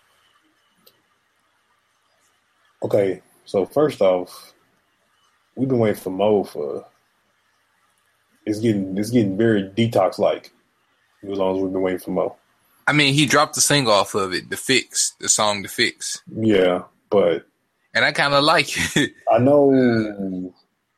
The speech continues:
Speaker 1: Well, you know what he did? He did, he did Mo as a mixtape too, so, you know, he could
Speaker 2: Yeah.
Speaker 1: just, he could have just been, now he's doing Mo the album. And we'll see. Um,
Speaker 2: I mean, I
Speaker 1: I just
Speaker 2: miss, I, I kinda, like, miss Nelly music.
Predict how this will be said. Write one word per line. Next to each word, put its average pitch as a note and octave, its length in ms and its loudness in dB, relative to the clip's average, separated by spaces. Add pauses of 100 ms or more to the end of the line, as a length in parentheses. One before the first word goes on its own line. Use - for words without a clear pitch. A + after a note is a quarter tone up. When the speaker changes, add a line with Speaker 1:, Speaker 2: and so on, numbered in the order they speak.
(560)
Speaker 1:
Well, C#3+ 140 2
you E3 80 4
know F3+ 160 4
what E3+ 160 4
he D#3 80 -4
did? C3 380 2
He G2 180 -8
did, C3+ 540 0 (200)
he B2+ 140 -8
did C#3 280 2
Mo B2 480 2
as G#2 160 -4
a F#2+ 60 -8
mixtape G2+ 540 -6
too, B2+ 200 -4
so, F#2+ 260 -4
you G2+ 160 -6
know, F#2 180 -8
he G2+ 100 -6
could A2 400 -2
Speaker 2:
Yeah. A#2+ 80 -2 (180)
Speaker 1:
just, - 220 -20
he A2 120 -6
could B2 180 0
have G2+ 100 -4
just F#2+ 220 -6
been, G2 160 -8
now G2+ 220 -2
he's F#2+ 120 -8
doing G2 360 -2
Mo G2 180 2
the F#2 100 2
album. F#2+ 320 2 (600)
And G3 160 2
we'll A#3+ 140 2
see. A#2 560 0 (160)
Um, G2 720 -2 (840)
Speaker 2:
I F#3 140 -4
mean, G3 200 -2
I D#3 40 -2
Speaker 1:
I - 40 2
just - 80 2
Speaker 2:
miss, E3+ 340 2
I, D#3 280 2
I - 40 0
kinda, E3 220 -2
like, D3+ 140 2
miss C#3+ 240 -4
Nelly C3 260 -2
music. A2+ 480 -8